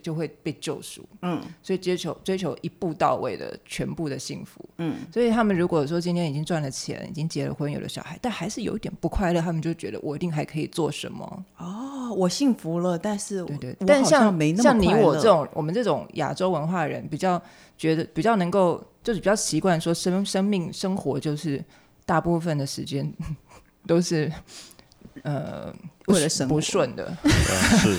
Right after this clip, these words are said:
Speaker 1: <laughs> 那，然后就会非常的珍惜那种顺畅的时候。但是美国人追-，认为他一定可以做到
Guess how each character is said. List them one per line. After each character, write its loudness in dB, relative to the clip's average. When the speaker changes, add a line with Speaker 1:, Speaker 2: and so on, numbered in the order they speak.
Speaker 1:
<laughs> -14
那， 10
然 6
后 10
就 6
会 10
非 4
常 8
的 6
珍 6
惜 -2
那 4
种 4
顺 6
畅 4
的 -2
时 -4
候。 2
但 4
是 6
美 6
国 4
人 0
追-， 2
认 4
为 2
他 0
一 0
定 -2
可 -6
以 -2
做 -8
到 -4